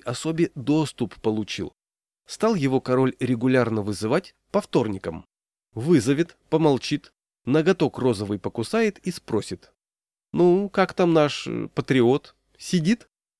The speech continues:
«Сидит, Ваше Величество», радостно отвечает начальник. «Хм-хм. И что же он, не копает больше?» «Куда там, Ваше Величество? Накопался».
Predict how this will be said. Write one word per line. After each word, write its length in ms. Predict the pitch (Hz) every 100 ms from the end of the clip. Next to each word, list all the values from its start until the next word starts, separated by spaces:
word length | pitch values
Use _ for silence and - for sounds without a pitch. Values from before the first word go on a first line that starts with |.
| _ _ _
«Сидит, 560 | - - 147 113 160 -
Ваше 340 | 139 160 -
Величество», 760 | 156 160 143 - - - 120 95 _ _ _
радостно 500 | - 120 107 107 110
отвечает 440 | 104 110 - 101 98
начальник. 600 | 101 - 82 71 - _ _ _ _ _ _ _ _ -
«Хм-хм. 560 | 185 - 143 107 95 _ _ _ _ _ -
И 100 | 151
что 260 | - 160
же 100 | 147
он, 260 | 147 139 143 _
не 140 | 170 175
копает 440 | 190 185 247 196
больше?» 440 | 120 110 - 90 - _ _ _ _ _
«Куда 380 | 131 135 117 113
там, 200 | 95 110
Ваше 300 | 120 - 107
Величество? 540 | 107 95 - - - _ -
Накопался». 840 | 160 165 - 113 113 113 -